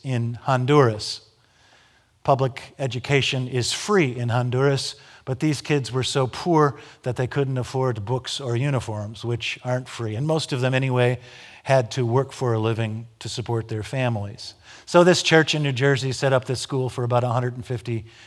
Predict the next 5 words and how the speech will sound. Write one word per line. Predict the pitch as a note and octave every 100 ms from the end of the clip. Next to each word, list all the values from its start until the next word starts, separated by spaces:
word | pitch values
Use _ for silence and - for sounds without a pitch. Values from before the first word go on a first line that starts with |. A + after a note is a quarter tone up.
| _
kids, | - B2 A2+
kindergarten | - C3+ A#2+ A#2 A2
through | G#2 A2+ A2+ G#2 _ _ _ _ _
sixth | - C3+ - -
grade. | F#3 D3+ G#2+